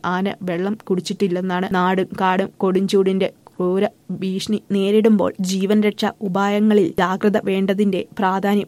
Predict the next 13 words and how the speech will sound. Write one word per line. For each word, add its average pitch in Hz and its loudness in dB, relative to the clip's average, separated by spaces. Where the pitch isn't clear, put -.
മറക്കരുത്. 180 -2
കഴിഞ്ഞ 240 2
ദിവസം 254 0
കാലാവസ്ഥാ 214 0
കേന്ദ്രം 226 2
ഉഷ്ണതരംഗ 226 0
മുന്നറിയിപ്പ് 196 0
നൽകിയിരുന്നത് 208 2
മൂന്ന് 202 4
ജില്ലകളിലാണ്, 185 0
പാലക്കാട്, 190 0
തൃശൂർ, 208 -4
കൊല്ലം. 202 -2